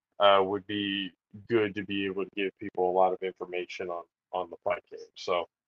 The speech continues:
uh, big changes are coming, big things are gonna be happening, and, uh, you guys are along for the ride. So let's get back into N F L football. Um, let's see, we gotta,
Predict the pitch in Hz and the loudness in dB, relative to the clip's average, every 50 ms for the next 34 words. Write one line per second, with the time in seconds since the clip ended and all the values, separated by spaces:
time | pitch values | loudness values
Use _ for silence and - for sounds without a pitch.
0 | _ _ _ _ - - 107 104 101 98 98 95 - 104 98 123 127 117 - - | _ _ _ _ 2 6 8 8 8 8 6 2 0 0 6 6 6 6 6 4
1 | 139 131 135 135 123 123 127 117 113 113 - - 151 156 156 156 151 139 123 127 | 4 6 6 4 4 2 0 0 -2 -2 8 10 10 12 12 10 6 6 6 6
2 | 123 123 - - 135 131 131 131 127 120 107 117 117 117 117 113 104 117 113 110 | 6 6 4 2 4 4 4 4 2 0 4 6 8 8 8 6 6 4 2 2
3 | 104 107 104 117 123 127 127 123 127 127 135 139 - _ _ _ _ _ _ _ | 0 -4 4 6 8 8 8 6 4 -8 -10 -10 -12 _ _ _ _ _ _ _
4 | _ - - 110 107 107 107 104 101 - - 104 104 104 101 98 95 95 90 90 | _ 2 4 6 6 6 4 2 0 -2 0 4 4 6 6 4 4 0 -4 -6
5 | _ _ 104 104 107 101 101 101 101 98 98 98 98 98 98 101 101 _ - 104 | _ _ -2 2 4 4 4 2 0 -2 0 4 4 4 4 4 0 _ -4 -2
6 | 101 110 143 - - - - - _ _ _ _ _ _ _ _ - - 117 107 | -2 0 0 0 0 -2 -4 -6 _ _ _ _ _ _ _ _ 2 4 6 6
7 | 104 101 104 110 107 - 127 123 113 98 104 123 127 123 123 120 _ _ - 151 | 6 6 4 2 0 2 0 0 0 4 8 10 10 10 10 8 _ _ 2 4
8 | 160 165 165 160 151 - - - 170 170 165 156 156 151 151 151 - - - 143 | 4 6 4 4 0 -2 0 4 6 8 8 8 8 8 6 6 2 0 6 6
9 | 165 180 202 208 196 - - 180 175 175 175 175 165 160 - 156 151 143 123 131 | 8 10 10 10 8 8 8 8 10 10 12 10 10 8 8 8 8 8 8 6
10 | 139 135 135 131 131 127 123 _ _ _ _ _ _ _ _ _ _ _ _ _ | 8 8 10 10 10 8 6 _ _ _ _ _ _ _ _ _ _ _ _ _
11 | - - 127 135 139 139 139 139 139 135 135 131 127 127 - _ _ _ _ _ | 4 8 12 12 12 12 12 12 12 8 6 0 -2 -4 -6 _ _ _ _ _
12 | _ _ _ _ _ _ _ _ _ _ _ _ _ _ _ _ _ _ - 135 | _ _ _ _ _ _ _ _ _ _ _ _ _ _ _ _ _ _ -4 -4
13 | 127 - - - 107 98 95 98 - - _ _ - 120 131 127 127 131 131 127 | -4 -2 -4 -6 -6 -6 -6 -8 -10 -12 _ _ -6 -6 -4 -2 2 4 6 10
14 | 123 120 117 113 107 | 10 10 10 10 6